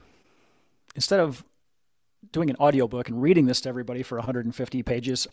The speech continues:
I've got eleven <laughs> fast little takeaways. And then after we go through those eleven, which will be kind of rapid fire, then we're gonna dive in and we're gonna basically talk it out loud on, on, on creating a one-page financial plan, whether it's on a bar napkin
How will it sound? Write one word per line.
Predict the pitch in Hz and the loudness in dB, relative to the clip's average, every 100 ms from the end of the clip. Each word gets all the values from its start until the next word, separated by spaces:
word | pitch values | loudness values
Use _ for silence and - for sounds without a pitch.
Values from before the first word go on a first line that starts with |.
| - | -6
I've | 185 | -2
got | 180 | 0
eleven | 127 135 151 165 185 180 - _ _ | 2 4 4 4 2 -2 -6 _ _
<laughs> | _ _ | _ _
fast | - 156 156 160 - - - | 0 4 4 2 -2 -6 -4
little | 160 175 | 0 4
takeaways. | 196 165 127 120 123 - - _ _ _ - | 4 4 2 2 0 -2 -6 _ _ _ -10
And | 156 | 0
then | 139 | 2
after | 135 143 139 | 2 2 2
we | |
go | 135 131 | 4 2
through | - 208 | 2 4
those | 233 233 | 6 6
eleven, | 190 127 127 - _ _ _ - | 4 4 0 -2 _ _ _ -8
which | 143 | -6
will | 156 | -6
be | |
kind | - 160 | -6 -6
of | 196 | -2
rapid | 151 165 - | -2 -2 -4
fire, | 107 110 - - _ _ _ _ _ - | -4 -6 -10 -20 _ _ _ _ _ 2
then | 190 170 | 4 4
we're | |
gonna | 151 139 | 2 0
dive | 151 156 135 | 0 0 -2
in | 131 127 - _ _ | -2 -4 -8 _ _
and | 147 | -6
we're | 143 185 | -2 -2
gonna | 147 123 _ _ - | -2 -4 _ _ -2
basically | 160 - 139 135 117 - _ _ _ _ _ _ _ - | -2 0 -2 -2 -4 -12 _ _ _ _ _ _ _ -4
talk | 151 147 | -4 0
it | |
out | 131 123 | 0 2
loud | 147 147 143 - | 4 4 2 -4
on, | 139 131 123 - _ - | -6 -4 -6 -8 _ -12
on, | 120 117 - | -10 -8 -6
on | 143 | -2
creating | 165 165 143 | 4 4 4
a | |
one-page | 120 180 202 170 - | 4 4 4 0 0
financial | 160 160 156 143 | -2 -2 -4 -4
plan, | 147 143 135 139 | -2 -2 -2 -2
whether | 139 135 | -2 -2
it's | 123 | -2
on | 147 | -4
a | 117 | 2
bar | 143 160 | 4 4
napkin | 156 160 170 | 2 2 -2